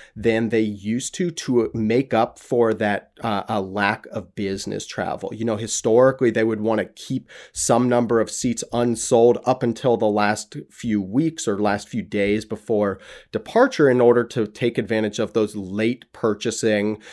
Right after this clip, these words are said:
but price insensitive business travelers. Today, they know that those business travelers aren't quite as p-,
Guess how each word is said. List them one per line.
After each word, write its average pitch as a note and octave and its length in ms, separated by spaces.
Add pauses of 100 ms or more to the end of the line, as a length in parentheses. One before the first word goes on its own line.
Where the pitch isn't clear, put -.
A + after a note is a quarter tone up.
(200)
but A2+ 200
price - 480 (120)
insensitive A#2 840
business A#2+ 380
travelers. A1+ 720 (300)
Today, C#3 600
they A#2 160
know A#2 320
that A#2+ 160
those A#2 160
business A#2+ 280
travelers A2+ 380
aren't A#2+ 300
quite A2 460
as A2 220
p-, - 100